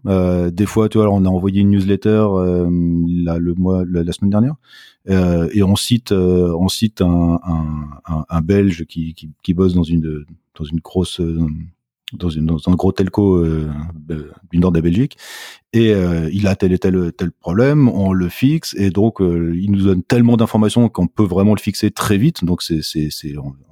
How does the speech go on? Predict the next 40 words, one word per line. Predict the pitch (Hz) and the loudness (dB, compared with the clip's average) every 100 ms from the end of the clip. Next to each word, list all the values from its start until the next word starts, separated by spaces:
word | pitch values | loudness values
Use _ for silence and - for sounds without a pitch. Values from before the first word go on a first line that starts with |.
| _ _ 78 | _ _ -8
un, | 76 78 | -6 -4
un | 85 | -2
bug | 90 92 | 0 0
report | 92 98 - | 0 0 -4
hyper | - 92 | -4 -2
quali, | 90 101 151 - - - - - | 2 2 0 -4 -6 -6 -10 -2
euh, | 85 78 | 0 0
son | - 87 | 2 0
state, | - 95 90 87 | 0 0 0 0
son | - 80 | -2 -4
code, | - 92 90 85 | 0 2 2 2
le | 82 80 98 | 0 0 0
contexte, | 90 82 95 92 90 - 85 | 0 0 0 0 0 -4 -12
tout | 92 | -12
ce | |
que | 87 | -12
tu | - 92 | -8 -4
veux. | 139 - | -4 -2
Donc | 113 104 | -4 0
on | |
le | 107 | 0
cite | - 156 - | 0 -2 -4
tout | - | -8
simplement. | 110 - 123 127 | -4 0 2 2
Et | |
ben, | 101 113 | 2 2
le | 110 | 2
gars, | 120 156 139 | 2 2 4
il | 120 | 4
revient | 110 120 135 | 4 4 4
en | 139 | 2
fait | 127 123 | 2 0
sur | 120 | 2
le | 110 - | 0 2
chat, | 143 156 | 0 0
sur | - | -4
le | 101 | -2
Discord, | 107 - 123 110 | -2 2 2 4
euh, | 98 95 90 | 2 2 -2
communautaire, | 95 101 104 101 143 | -2 2 2 2 0